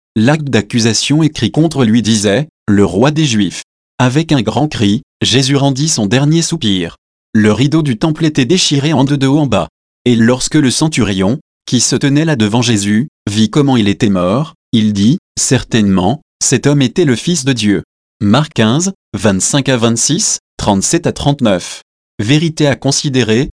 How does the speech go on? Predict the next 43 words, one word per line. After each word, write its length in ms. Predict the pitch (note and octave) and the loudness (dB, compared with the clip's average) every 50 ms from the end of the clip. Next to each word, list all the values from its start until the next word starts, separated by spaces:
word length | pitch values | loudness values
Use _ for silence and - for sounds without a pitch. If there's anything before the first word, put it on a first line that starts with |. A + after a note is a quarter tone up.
| _ _ - | _ _ -2
le 160 | A#2+ G#2+ A2+ | 2 2 2
Seigneur 500 | A2+ - - D#3 C#3+ C3+ C#3 D3+ E3+ D#3+ | 2 2 0 0 0 2 2 2 2 0
a 80 | E3 A2 | -2 -2
tout 140 | - E3 E3 | -2 -2 -2
donné 300 | C#3+ C3 C3 B2+ B2 A2+ | 0 2 2 2 2 0
pour 220 | - - B2 - | 0 -2 -4 -2
sauver 260 | - - D3+ D3 E3 | 0 -2 0 0 0
chacun 380 | E3 - C#3 A#2+ - - D3+ E3+ | 0 0 -2 -2 0 0 0 2
de 100 | D3+ C3+ | 2 2
nous. 140 | A#2 A#2 G#2 | 2 2 0
Prière 400 | G#2+ A2 B2+ C3+ C3 B2+ B2 A#2 | 0 0 0 2 2 2 0 0
du 160 | A2+ A#2+ A#2+ | 0 0 0
vendredi 500 | G#2+ B2+ C3+ A#2+ A2+ B2 A2 A2 C3 F3 | 2 2 0 0 0 0 0 0 0 0
saint. 200 | E3+ - D#3+ E3 | 0 0 0 0
Dieu 200 | D3 C3+ C#3+ D3+ | 0 0 2 4
miséricordieux, 1000 | C3+ B2 G#2+ G2 G#2 G2+ G#2+ G2+ - A#2 G2+ G2 F#2+ F#2 F2+ F#2 F#2 A#2+ - - _ _ - - | 4 4 2 2 0 0 0 0 0 0 0 0 0 -2 -2 0 0 0 0 -2 _ _ -2 2
merci 480 | A2+ B2+ C#3 C3+ - - - E3+ F3 | 2 2 2 2 0 -2 -4 -4 -2
pour 180 | - D#3+ C#3+ C3+ | -2 -4 -4 0
cet 160 | - D3+ D3 | -2 0 0
incroyable 680 | E3+ E3 D#3 - A#2+ C#3+ C#3+ C3+ D3+ D3+ C3+ A2+ G#2 | 0 -2 -4 -2 -2 -2 0 2 0 0 2 2 0
don 140 | G2 A#2 D3+ | 2 2 0
de 100 | D#3 D#3+ | 2 2
miséricorde. 920 | D3+ D3+ C#3+ C3+ C#3+ C3+ C3+ B2+ A2 - A#2 G2 F#2+ F2 F2 E2+ D#2+ D2+ _ _ _ _ _ _ _ - | 2 2 2 2 0 0 -2 -2 -2 0 2 2 2 2 0 -4 -6 -8 _ _ _ _ _ _ _ -2
Ton 120 | - A2+ | -2 -2
Fils 280 | - - F3+ F3 - - | 0 0 -4 -2 -2 -2
était 200 | A2+ - - B2 | -2 0 0 0
le 120 | G#2 G2+ | 0 0
seul 280 | F#2+ - - D3+ D#3 D#3 | -2 0 0 0 0 0
qui 140 | - A2+ | -2 -4
pouvait 340 | G#2 - D#3 C3 C3+ D#3+ E3+ | -2 0 -2 0 0 0 2
nous 120 | E3+ B2 G2+ | 2 0 0
secourir 600 | - - A2 - - C3+ B2+ D#3+ F3 F3 D#3 A2+ | 0 -2 -2 0 0 0 0 0 0 0 0 0
et, 220 | A2+ C#3+ F3+ - _ _ _ - | 0 0 0 -6 _ _ _ -2
par 200 | B2+ A#2 G2+ F#2+ | 0 0 2 0
amour, 380 | F#2+ F#2 G#2+ C3+ F3 - - _ _ _ - | 0 2 2 0 0 -4 -8 _ _ _ -2
il 160 | A2+ A2 G#2+ | 0 2 2
a 80 | G#2+ G#2+ | 2 0
entièrement 600 | A#2 A2+ - - A#2 G#2+ G2+ G2 G2 G2 G2 A2 | -2 -2 -2 -2 0 0 0 0 0 0 0 0
payé 400 | A#2 C#3 C3 B2 B2 C3+ D#3 D#3+ | 0 0 -2 0 0 0 0 2
la 140 | C#3+ G2 F2+ | 0 0 0
rançon 340 | F#2 A#2 B2+ - - F#3 F#3+ | 0 -2 -2 0 -2 -2 -2
pour 200 | - D#3 B2 A2 | 0 0 0 2
nous. 200 | G#2 G#2 F#2+ | 2 0 0